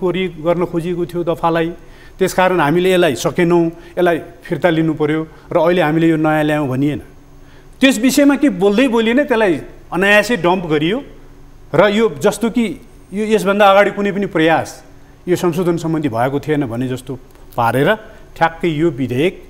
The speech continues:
नयाँ विधेयकको रूपमा ल्याइयो र राष्ट्रपतिज्यू समक्ष पेश गरियो। त्यसकारण उहाँहरूले पनि संविधानको इमान्दारितालाई वहन गर्नु भएन। अब मेरो प्रश्न के हो, म, मेरो, मेरो जिज्ञासा के हो भने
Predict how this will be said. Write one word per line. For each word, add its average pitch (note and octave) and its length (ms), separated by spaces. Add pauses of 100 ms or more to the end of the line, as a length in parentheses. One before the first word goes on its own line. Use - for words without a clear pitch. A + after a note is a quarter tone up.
(220)
नयाँ D#3+ 240
विधेयकको C#3+ 400
रूपमा B2+ 320
ल्याइयो D3 400 (360)
र D3 100
राष्ट्रपतिज्यू C#3+ 600
समक्ष A#2 360 (100)
पेश B2 240
गरियो। E2+ 300 (760)
त्यसकारण F3 480 (460)
उहाँहरूले G#3 800
पनि F#3+ 320
संविधानको F#3 840
इमान्दारितालाई E3 1400
वहन C3+ 280
गर्नु A2 220
भएन। E2 240 (500)
अब E3+ 80
मेरो G3+ 260
प्रश्न F#3 340
के D#3 140
हो, A#2+ 120
म, D#3 220
मेरो, F3 280
मेरो F3+ 220
जिज्ञासा D#3+ 420
के B2+ 100
हो G#2 100
भने F2+ 240